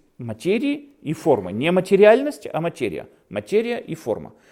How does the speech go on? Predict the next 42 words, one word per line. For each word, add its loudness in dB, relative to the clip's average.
Поэтому, 4
когда 0
мы -2
хотим -2
разобрать, 2
что -4
собой 0
представляет -4
человек, -4
надо -2
вначале -8
разобрать, -6
что -6
такое -4
материя -6
его -6
и -6
что 2
такое 2
его 0
форма. 0
Мы 0
сейчас -2
разбираем, -2
что -6
такое -6
его -2
материя. -6
То -12
есть -12
мы -6
говорим, -2
человек, 0
он 4
в -14
первую 2
очередь -2
живой. 2
Что 0
значит -4
живой 2
человек? -6